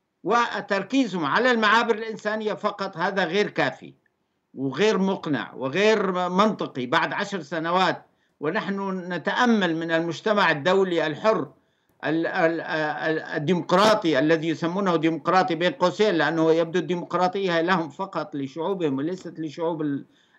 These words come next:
المنطقة. نريدهم أن يساهموا حقيقة بمساعدة الشعب السوري. يعني عمليًا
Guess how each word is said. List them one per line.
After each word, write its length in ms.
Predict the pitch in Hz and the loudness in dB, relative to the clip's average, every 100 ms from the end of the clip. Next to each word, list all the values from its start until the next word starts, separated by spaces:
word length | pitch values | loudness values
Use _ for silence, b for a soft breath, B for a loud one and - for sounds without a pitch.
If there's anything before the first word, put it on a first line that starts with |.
| - | -6
المنطقة. 680 | 135 160 202 - - 107 82 _ _ _ _ - | 0 2 2 0 -2 -4 -10 _ _ _ _ 2
نريدهم 600 | 156 196 240 247 247 170 | 4 6 4 4 4 0
أن 180 | 175 | 0
يساهموا 560 | 170 151 175 233 240 226 | -2 0 2 2 2 0
حقيقة 800 | 220 175 - 196 - 214 220 190 165 185 190 _ _ _ - | 0 -4 -4 -4 -4 -2 -2 -2 -4 -4 -6 _ _ _ -12
بمساعدة 500 | 143 185 160 214 240 | -4 0 2 2 2
الشعب 380 | - - 196 202 | 0 -4 -2 -2
السوري. 340 | - 175 135 | -6 -6 0
يعني 200 | 160 226 | 2 4
عمليًا 640 | 214 233 254 277 233 156 | 4 4 2 4 2 0